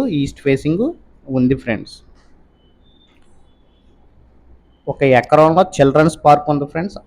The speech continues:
ఆ పార్క్కి ఆనుకునే ఈ ఈస్ట్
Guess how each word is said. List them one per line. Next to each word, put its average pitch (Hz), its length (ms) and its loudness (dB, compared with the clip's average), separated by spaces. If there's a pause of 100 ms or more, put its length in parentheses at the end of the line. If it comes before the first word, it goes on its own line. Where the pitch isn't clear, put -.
(160)
ఆ - 20 4 (200)
పార్క్కి 143 640 0 (680)
ఆనుకునే 156 600 2 (520)
ఈ 135 40 0 (1700)
ఈస్ట్ 143 280 -6